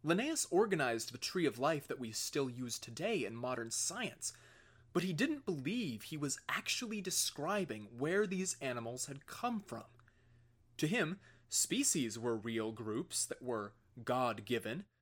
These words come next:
but he never considered the idea of a common ancestor that would make these different species within a group like mammals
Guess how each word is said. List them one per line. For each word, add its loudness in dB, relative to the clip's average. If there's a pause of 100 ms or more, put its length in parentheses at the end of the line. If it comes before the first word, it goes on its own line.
(360)
but 4
he 2
never 2
considered 4
the -2
idea 0
of -4
a -10 (100)
common -2 (160)
ancestor -2 (380)
that 6
would 8
make 0
these -2
different -4
species 0
within 0
a 2
group 4
like 2
mammals 0